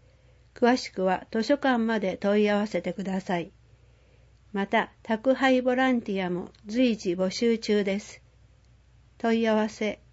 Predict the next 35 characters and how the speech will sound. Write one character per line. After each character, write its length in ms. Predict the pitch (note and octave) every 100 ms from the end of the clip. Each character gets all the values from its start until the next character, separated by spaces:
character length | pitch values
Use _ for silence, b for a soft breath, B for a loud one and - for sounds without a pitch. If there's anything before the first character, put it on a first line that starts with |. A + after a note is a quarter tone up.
| _ _ -
図 120 | G#3+
書 160 | G#3 A#3
館 300 | A3+ F3+ F3
本 260 | F3 F3+ F#3+
館。 340 | G3+ D3 - - _ _ _ _ _ _ _ _ _ - _ _ _ _ _ - _ _ _ _ -
「図 100 | A3+
書 160 | - D#4+
館 260 | C4+ A#3
の 180 | G3+ F#3
ペ 260 | - A#3 A#3+
ー 60 |
ジ 160 | G#3+ A3+
は 120 | A3
こ 180 | A3 G#3
ち 180 | - A3+
ら」 180 | A3 G#3+ _ -
と 140 | A3+
書 100 | A3
か 160 | G#3+ A#3
れ 120 | G#3+
た 160 | G#3 F#3+
キ 160 | -
ュ 120 | C4 B3+
ー 100 | B3
ア 40 |
ー 40 |
ル 120 | B3 B3
コ 200 | B3+ A#3
ー 40 |
ド 140 | G3+
が 100 | G3
あ 60 | F#3+
り 140 | F#3+
ま 120 | F3+ F#3
す。 280 | - -